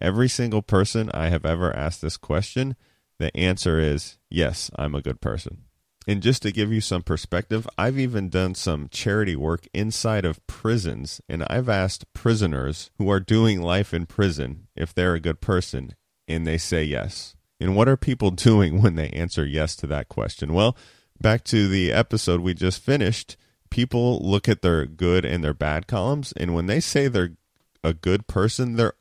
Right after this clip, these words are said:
only looking at their quote-unquote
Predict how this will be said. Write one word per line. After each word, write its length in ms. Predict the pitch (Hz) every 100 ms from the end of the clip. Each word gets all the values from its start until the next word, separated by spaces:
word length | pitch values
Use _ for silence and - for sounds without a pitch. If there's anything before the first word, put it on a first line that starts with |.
| -
only 500 | 101 110 113 110 -
looking 640 | 87 87 90 82 78 71 - -
at 340 | 76 71 - _ _ -
their 560 | 78 78 78 71 76 -
quote-unquote 720 | - 90 85 80 - 73 71